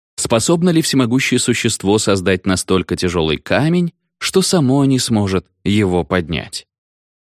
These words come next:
Как смертельно оскорблённый камень восседал Йоса на своём месте. Если бы этого японца, с которым Гильберт провёл уже много дней, хотя бы учили каанам согласно японской традиции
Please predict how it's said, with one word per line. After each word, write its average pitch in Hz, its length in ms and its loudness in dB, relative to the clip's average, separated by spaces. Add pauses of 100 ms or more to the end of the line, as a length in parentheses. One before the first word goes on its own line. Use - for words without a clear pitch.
(360)
Как 78 260 -2
смертельно 160 800 0
оскорблённый 123 1200 2
камень 107 500 0
восседал 87 580 0
Йоса 80 520 -2 (180)
на 87 200 0
своём 76 420 -2
месте. 78 520 -6 (1120)
Если - 240 2
бы 120 100 2
этого 113 200 0
японца, 107 580 0
с - 100 -4
которым 98 480 0
Гильберт 95 480 0
провёл 98 380 0
уже 95 180 0
много 92 420 0
дней, 85 380 0
хотя 92 320 -2
бы 92 160 -2
учили 107 560 0
каанам 98 560 0
согласно 92 560 -2
японской 90 520 0
традиции 85 680 -4